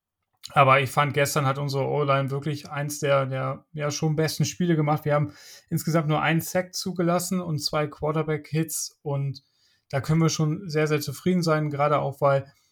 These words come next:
Aaron Banks ja, im, ich weiß gar nicht wann genau, aber mitten im Spiel dann halt auch ausgefallen ist. Ähm,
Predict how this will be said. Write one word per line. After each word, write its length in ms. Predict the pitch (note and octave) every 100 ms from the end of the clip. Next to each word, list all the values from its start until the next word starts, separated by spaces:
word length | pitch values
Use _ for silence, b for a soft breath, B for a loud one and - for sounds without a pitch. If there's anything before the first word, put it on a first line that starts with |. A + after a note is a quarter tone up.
| b
Aaron 240 | - C#3+ C#3+
Banks 300 | C#3 D#3 -
ja, 240 | D3 C#3+
im, 360 | C#3+ C#3 C3 B2+
ich 100 | -
weiß 120 | C#3
gar 100 | C#3
nicht 120 | C#3+ C3
wann 160 | C#3+
genau, 220 | D#3 C#3+
aber 180 | C3+ C#3
mitten 160 | C#3+ D3
im 100 | C#3
Spiel 220 | - D#3
dann 140 | D3
halt 160 | C#3 C3+
auch 100 | C3+
ausgefallen 720 | C#3+ D3+ - B2+ D#3 D3+ D3+
ist. 300 | D3+ D3 - b b b b b
Ähm, 500 | E3 C#3+ C3+ C3+ B2+